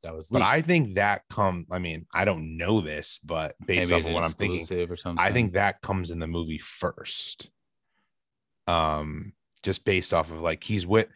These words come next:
Speaker 2: the last you see Thor, he's with the Guardians. I think that's
Speaker 1: Yeah,
Speaker 2: his look
Speaker 1: which is
Speaker 2: with
Speaker 1: how
Speaker 2: the
Speaker 1: it ends.
Speaker 2: Guardians,
Speaker 1: Yeah, but
Speaker 2: which
Speaker 1: yeah.
Speaker 2: there are no Guardians of the Galaxy pops,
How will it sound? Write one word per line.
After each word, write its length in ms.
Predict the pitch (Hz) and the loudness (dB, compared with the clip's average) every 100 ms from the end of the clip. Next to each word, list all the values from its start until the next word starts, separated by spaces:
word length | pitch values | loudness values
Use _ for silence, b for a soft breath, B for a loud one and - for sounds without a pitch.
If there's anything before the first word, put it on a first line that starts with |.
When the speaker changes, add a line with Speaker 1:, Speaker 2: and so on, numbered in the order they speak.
| B B - | B B 0
Speaker 2:
the 60 | |
last 280 | 117 127 127 | 4 4 2
you 60 | 101 | -2
see 180 | - 101 | -2 -2
Thor, 280 | - 107 | 2 4
he's 200 | 92 90 | 4 0
with 160 | 95 90 | -4 -4
the 80 | 85 | -6
Guardians. 800 | 85 90 87 80 76 80 - - - | 0 2 2 -2 -8 -12 -10 -10 -6
I 80 | |
think 240 | 87 90 85 | -4 -4 0
that's 240 | 87 78 | 2 2
Speaker 1:
Yeah, 0 | |
Speaker 2:
his 200 | 87 80 | -2 -2
look 180 | 85 87 | -2 -2
Speaker 1:
which 40 | |
is 120 | 90 90 | -2 0
Speaker 2:
with 0 | |
Speaker 1:
how 200 | 90 82 | 2 2
Speaker 2:
the 20 | |
Speaker 1:
it 60 | |
ends. 400 | 82 78 78 78 | 0 -2 -4 -6
Speaker 2:
Guardians, 40 | 78 | -8
Speaker 1:
Yeah, 180 | 80 - | -10 -10
but 200 | 85 95 | -12 -2
Speaker 2:
which 160 | 98 - | 0 4
Speaker 1:
yeah. 0 | |
Speaker 2:
there 80 | 107 | 6
are 160 | 113 | 6
no 160 | 98 90 | 4 0
Guardians 420 | 82 87 85 80 | 0 0 0 -4
of 40 | |
the 60 | 82 | -6
Galaxy 420 | 80 80 80 - | -2 0 -2 -6
pops, 560 | - 82 78 - - | -10 -10 -10 -12 -16